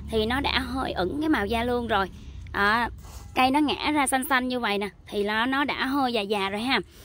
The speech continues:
Cả nhà có thể sưu tầm thêm mình lấy bo nha. Đây cả nhà,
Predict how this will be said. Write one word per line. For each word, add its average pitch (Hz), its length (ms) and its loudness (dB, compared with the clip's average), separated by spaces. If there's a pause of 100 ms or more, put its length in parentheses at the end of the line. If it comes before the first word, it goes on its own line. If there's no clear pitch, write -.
(300)
Cả - 80 2
nhà 247 220 2
có 254 100 -4
thể 220 140 0
sưu 262 200 -2
tầm 214 240 0
thêm 233 200 -4
mình 214 100 -2
lấy 226 160 0
bo 254 260 2
nha. 240 160 0 (600)
Đây 226 140 2
cả 214 100 0
nhà, 247 200 2